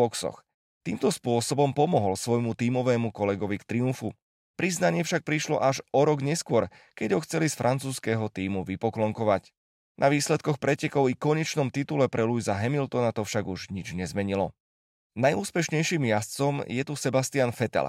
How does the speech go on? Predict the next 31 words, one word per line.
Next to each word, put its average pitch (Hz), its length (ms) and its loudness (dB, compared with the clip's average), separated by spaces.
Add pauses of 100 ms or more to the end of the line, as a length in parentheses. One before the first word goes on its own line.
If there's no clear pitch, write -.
(140)
ktorý 147 320 -4
má 143 160 0
zo 110 80 -8
Singapuru 135 560 -2 (160)
päť 147 160 0
víťazných 117 560 -2
pohárov 95 560 0 (240)
a 87 80 -4
s 92 160 -4
Red 131 160 0
Bullom 143 240 0
tu 139 160 -6
v - 80 -8
sezónach 127 400 0
dvetisíc 120 480 -6
jedenásť 120 560 0
až 95 240 -2
dvetisíc 120 560 -6
trinásť 127 480 -4
dosiahol 101 480 -4
čistý 156 400 -4
hat-trick. 113 440 -2 (440)
Marina 175 320 2
Bay 131 240 0
sa 156 160 -4
stal 147 240 -2
podobne 117 440 0
ako 123 200 -2
všetky - 320 -4
mestské 113 400 -2
trate 117 320 0